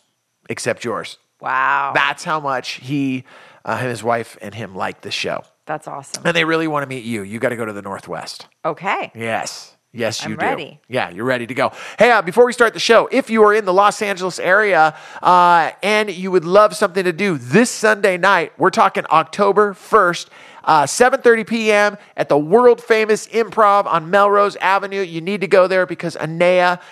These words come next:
Speaker 1: and the Stand Up for Girls benefit is going on. I am hosting. Uh, we have a great list of comedians. Anaya?
Speaker 2: Uh, so we have Natasha Leggero, Nikki Glazer, uh, Jackie Kashian, Kashian,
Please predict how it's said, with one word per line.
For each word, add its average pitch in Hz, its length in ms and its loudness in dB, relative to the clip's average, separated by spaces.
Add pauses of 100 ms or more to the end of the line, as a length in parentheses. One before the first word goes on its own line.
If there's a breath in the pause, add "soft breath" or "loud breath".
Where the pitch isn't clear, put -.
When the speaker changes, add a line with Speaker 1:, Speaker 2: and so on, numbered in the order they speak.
(100)
Speaker 1:
and 143 120 -6
the 151 60 -4
Stand 180 260 -2
Up 170 80 -6
for 180 120 -2
Girls 160 440 2
benefit 160 540 -2
is 131 180 -6
going 170 320 0
on. 160 320 4
I 170 160 0
am 170 100 -6
hosting. 160 680 -4 (260 loud breath)
Uh, 147 140 2
we 160 80 0
have 147 100 -2
a 143 60 0
great 139 440 0
list 180 220 -8
of 170 60 -12
comedians. 170 500 -8
Anaya? 165 400 2 (360 soft breath)
Speaker 2:
Uh, 202 140 2
so 240 240 0
we 190 140 -2
have 175 120 -4
Natasha 190 500 -4
Leggero, 175 600 -2
Nikki 180 300 -12
Glazer, 165 680 -4 (300 loud breath)
uh, 165 260 2 (140)
Jackie 190 400 -2
Kashian, 180 640 -6 (100)
Kashian, 214 600 -4